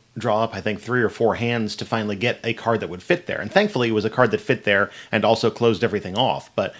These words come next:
the thing I was most surprised about with this is some of the games we were playing, there was a point where we thought we had it managed and we had it down to one entrance. And then just because of the cards we had in our hand, it had to open back up to two and then very quickly opened back up to four, five, or six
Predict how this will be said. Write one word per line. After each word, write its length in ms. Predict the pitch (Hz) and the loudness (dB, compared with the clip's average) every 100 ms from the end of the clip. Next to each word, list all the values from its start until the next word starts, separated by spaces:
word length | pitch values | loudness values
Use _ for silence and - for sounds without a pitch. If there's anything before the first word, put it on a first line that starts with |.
| - - - _ _ - | -20 -20 -20 _ _ -6
the 160 | 151 156 | 0 2
thing 160 | 226 | 4
I 20 | 233 | 4
was 160 | 123 | 4
most 240 | 110 120 - | 4 4 2
surprised 380 | - 95 107 110 | 0 2 2 2
about 260 | 95 90 | 0 0
with 160 | 101 87 | -2 -2
this 240 | 98 90 | -2 -2
is 240 | 120 107 90 | -4 -4 -2
some 160 | 127 | 0
of 60 | 117 | 2
the 80 | 107 | 2
games 260 | 107 101 | 0 -2
we 60 | 101 | -4
were 80 | 92 | -2
playing, 380 | 185 196 131 127 - - - | 2 2 2 -2 -10 -16 -4
there 140 | 127 | 4
was 140 | 143 131 | 6 4
a 40 | |
point 360 | 131 175 202 120 | 2 0 0 2
where 360 | 120 113 113 113 | 4 4 4 0
we 120 | 120 | -2
thought 300 | - 131 120 | 2 2 4
we 100 | 135 | 2
had 180 | 123 120 | 4 2
it 120 | 110 | -2
managed 440 | 101 92 92 92 | -6 -6 -6 -6
and 60 | 113 | -4
we 80 | 104 | -2
had 140 | 107 | -2
it 100 | 101 | -2
down 200 | 101 101 | -2 -2
to 100 | 113 | -2
one 240 | 95 110 | 0 0
entrance. 500 | 107 98 - - - | 0 -4 -6 -10 -8
And 160 | - 120 | -4 -2
then 140 | 113 | 0
just 160 | 117 113 | 0 -2
because 360 | 120 117 110 - | 0 2 2 -2
of 160 | 107 | -4
the 80 | 107 | -4
cards 300 | - 120 107 | 0 -2 0
we 80 | 110 | 0
had 140 | 107 | 0
in 80 | 104 | 0
our 80 | 95 | 2
hand, 240 | 147 120 | 2 2
it 80 | 95 | 0
had 160 | 104 117 | 0 0
to 60 | 101 | 0
open 200 | 110 113 | -4 -2
back 180 | 101 101 | -2 -4
up 120 | - | -10
to 80 | 87 | -10
two 420 | - 170 98 90 - - - | 0 2 2 -2 -12 -16 -4
and 100 | 107 | 0
then 140 | 117 | 0
very 260 | 98 120 117 | 2 4 4
quickly 340 | - 117 110 | 2 -2 2
opened 220 | 110 104 104 | 2 2 2
back 160 | 104 | 2
up 140 | 101 - | 0 -6
to 100 | 95 | -6
four, 320 | - 117 110 | -2 2 2
five, 300 | - 107 98 | 4 2 2
or 60 | 92 | -2
six 360 | - 151 - | 0 0 -2